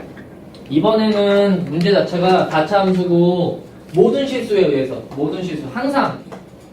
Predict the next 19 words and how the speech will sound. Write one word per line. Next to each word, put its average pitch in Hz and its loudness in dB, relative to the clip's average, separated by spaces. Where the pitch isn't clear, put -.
다 196 0
볼 269 2
거야. 208 2
그래프 175 -2
다 170 0
볼 254 2
거고 208 2
이 226 -4
영이라는 254 2
거를, 214 2
이 180 -4
영이라는 240 0
거를 214 -2
뭘로 220 -2
해석하자? 196 -4
숫자 - -4
영이 208 0
아니라 170 -2
뭐보다? 175 -2